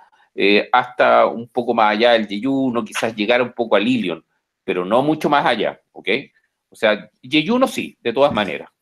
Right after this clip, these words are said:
¿Mm? Por lo menos el cincuenta o sesenta por ciento del yeyuno sí lo va a ver, pero llegar al ilion ya es un poco más difícil. Pero hay algunos, eh, endoscopistas que sí lo hacen. En general, yo te diría que la enteroscopía llega a yeyuno, hasta por ahí,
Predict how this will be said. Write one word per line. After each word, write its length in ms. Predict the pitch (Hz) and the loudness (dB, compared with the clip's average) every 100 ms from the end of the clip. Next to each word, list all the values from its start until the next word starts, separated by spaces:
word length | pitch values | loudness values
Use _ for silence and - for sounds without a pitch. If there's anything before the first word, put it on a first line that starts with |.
| _ _ _ _ - | _ _ _ _ -14
¿Mm? 200 | 139 151 | -12 -4
Por 140 | 113 | -2
lo 100 | 110 | 0
menos 300 | 135 156 156 | 0 0 0
el 60 | 143 | 0
cincuenta 520 | 120 110 151 156 139 | -4 0 2 2 0
o 40 | |
sesenta 340 | 123 - 139 127 | -2 -4 -4 -2
por 100 | 127 | -2
ciento 240 | 135 123 | -6 -6
del 100 | 113 | -4
yeyuno 380 | 110 110 131 117 | -4 -4 -4 -6
sí 300 | - - 135 | -8 -2 2
lo 100 | 92 | 4
va 120 | 80 | 4
a 20 | |
ver, 180 | 69 - _ _ _ _ - | 2 -6 _ _ _ _ -10
pero 180 | 90 92 | -2 0
llegar 360 | 131 95 127 | 0 2 4
al 140 | 131 131 | 4 2
ilion 300 | 170 170 131 | 0 0 4
ya 100 | 123 | 2
es 60 | |
un 80 | 113 | 2
poco 200 | 120 117 | -2 0
más 180 | 120 120 | 0 -2
difícil. 500 | 104 - 95 - - _ _ _ _ _ | -8 -8 -12 -12 -20 _ _ _ _ _
Pero 180 | 127 131 | 2 4
hay 120 | 151 | 4
algunos, 480 | 156 151 170 160 143 - | 4 2 -2 -4 -6 -4
eh, 320 | 120 123 117 | -2 0 -2
endoscopistas 540 | 120 135 117 143 156 - | -6 -6 -6 -4 -6 -6
que 120 | 139 | -12
sí 140 | 151 | -4
lo 160 | 131 117 | 4 4
hacen. 260 | 104 - _ _ _ _ | 2 -6 _ _ _ _
En 100 | - | -14
general, 340 | 113 139 175 190 | -6 0 2 2
yo 120 | 190 | 0
te 80 | 185 | 0
diría 240 | 165 185 | 2 0
que 80 | 160 | 0
la 60 | 156 | -4
enteroscopía 600 | 156 151 - 135 175 196 | -2 -6 -4 -4 0 2
llega 240 | 175 170 | 2 2
a 40 | |
yeyuno, 460 | 147 143 82 78 - _ _ _ _ _ _ - | 0 -4 -6 -10 -16 _ _ _ _ _ _ -8
hasta 280 | 120 120 | -4 -2
por 140 | 110 117 | 0 2
ahí, 240 | 92 69 | 0 -2